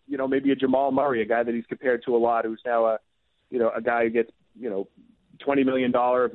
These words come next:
more contract out there, um, you know, a guy who's scoring twenty points a game. You know, he gets compared to those guys, but he's never had the opportunity to be that guy. If he thinks he, he has to be that guy this year and he's going out and taking twenty shots a game and he's not hitting them,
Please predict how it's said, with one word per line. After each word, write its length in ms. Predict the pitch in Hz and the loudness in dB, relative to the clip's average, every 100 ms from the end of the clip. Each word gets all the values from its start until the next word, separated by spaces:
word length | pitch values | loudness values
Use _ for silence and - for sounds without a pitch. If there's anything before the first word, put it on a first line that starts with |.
| 120 113 | -2 0
more 220 | 117 127 | 0 0
contract 520 | 120 117 113 120 113 | 0 -4 -2 -2 0
out 220 | 120 113 - | -2 -2 0
there, 300 | 117 117 110 _ - | 0 0 -4 _ -4
um, 420 | 110 113 113 113 113 _ _ _ | 0 2 0 -2 -10 _ _ _
you 80 | 117 | -2
know, 80 | 117 | 0
a 60 | |
guy 180 | 113 120 | 0 0
who's 160 | 120 113 - | 0 -2 -4
scoring 300 | 143 135 120 | 0 0 0
twenty 260 | - 120 | -2 -2
points 300 | 117 131 120 | 0 -2 0
a 40 | 117 | 0
game. 260 | 127 127 | 2 2
You 80 | 123 | 2
know, 60 | 110 | 0
he 120 | 160 | 2
gets 180 | 160 156 | 0 0
compared 320 | 139 131 190 | -2 -2 0
to 60 | 156 | 2
those 180 | 127 117 | 2 2
guys, 240 | 120 123 120 | 0 0 -4
but 100 | 127 | -8
he's 140 | 131 | -6
never 180 | 143 135 | -2 -2
had 200 | 143 131 | -2 0
the 80 | 131 | 0
opportunity 400 | 123 - 143 123 | -2 -6 -12 -10
to 60 | - | -6
be 340 | 156 185 139 _ _ _ - | -6 -6 -14 _ _ _ -8
that 320 | 117 127 123 113 | -4 -2 -4 -4
guy. 380 | 120 110 120 123 _ _ | -2 0 -2 -6 _ _
If 100 | 123 | -10
he 120 | 160 | -6
thinks 240 | 170 160 - | -4 -2 -2
he, 280 | 151 139 117 - | -4 -4 -10 -10
he 240 | 147 139 | -8 -6
has 180 | - 151 - | -6 -6 -4
to 60 | 147 | 0
be 180 | 143 123 | 2 2
that 160 | 131 - | -2 0
guy 200 | 135 120 | 0 0
this 160 | 127 - | -2 -4
year 260 | 123 117 131 | -4 -2 -2
and 80 | 123 | -4
he's 100 | 117 | 0
going 220 | 135 131 | 0 2
out 120 | 131 | 0
and 80 | 113 | -2
taking 240 | 143 - | -6 -8
twenty 260 | 127 131 123 - | -8 -8 -6 -2
shots 220 | 127 - | -2 -4
a 20 | |
game 240 | 110 135 151 | -4 -2 -2
and 80 | 123 | -4
he's 80 | |
not 180 | 117 113 | -4 -2
hitting 220 | 123 180 117 | 0 2 2
them, 220 | 110 | 0